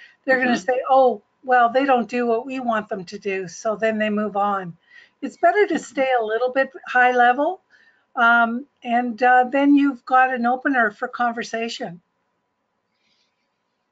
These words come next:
Speaker 2: Now, I see two other members in your company.
Speaker 1: Mm-hmm.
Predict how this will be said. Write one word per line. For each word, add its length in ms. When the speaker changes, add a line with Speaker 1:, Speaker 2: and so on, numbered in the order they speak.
Speaker 2:
Now, 260
I 140
see 260
two 300
other 180
members 420
in 100
your 120
company. 560
Speaker 1:
Mm-hmm. 280